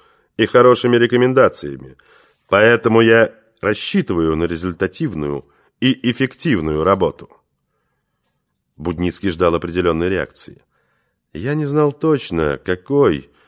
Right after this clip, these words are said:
поэтому действовал по интуиции. Угодливо улыбнулся, наклонил голову, только что руки перед грудью не сложил, как кланяющийся китаец.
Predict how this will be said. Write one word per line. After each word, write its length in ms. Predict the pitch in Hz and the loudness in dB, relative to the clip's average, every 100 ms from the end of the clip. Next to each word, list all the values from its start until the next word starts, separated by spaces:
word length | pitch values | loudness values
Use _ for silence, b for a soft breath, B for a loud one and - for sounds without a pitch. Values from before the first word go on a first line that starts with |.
| _ _ | _ _
поэтому 520 | 73 78 90 98 107 | 0 2 2 2 -2
действовал 460 | 85 90 85 95 92 | 0 0 0 -2 -2
по 180 | - 95 | -2 -2
интуиции. 800 | 92 107 95 78 - 67 67 - _ _ _ | -2 -6 -6 -6 -12 -12 -14 -16 _ _ _
Угодливо 540 | 85 80 101 107 107 95 | -10 -6 -4 -4 -4 -4
улыбнулся, 880 | 87 87 76 73 71 69 - 107 b b b - | -4 -6 -6 -6 -8 -10 -10 -12 b b b -4
наклонил 500 | 131 143 143 135 110 | -2 2 4 4 4
голову, 400 | 104 113 135 127 | 4 4 4 2
только 300 | 127 120 117 | 0 0 -6
что 420 | - 127 113 b b b b - | -2 0 0 b b b b -4
руки 420 | 143 160 117 - | 0 0 -2 -10
перед 340 | - 92 90 | -4 -2 -2
грудью 380 | 87 90 80 82 | -4 -6 -4 -2
не 100 | 82 | -4
сложил, 560 | 78 92 80 82 78 - _ _ _ | -2 -2 -2 -4 -4 -8 _ _ _
как 220 | - 92 - | -6 -4 -2
кланяющийся 760 | 101 101 85 80 90 82 85 | 2 2 2 -2 -6 -10 -10
китаец. 720 | - 101 78 67 - - - | -12 -8 -8 -8 -16 -20 -20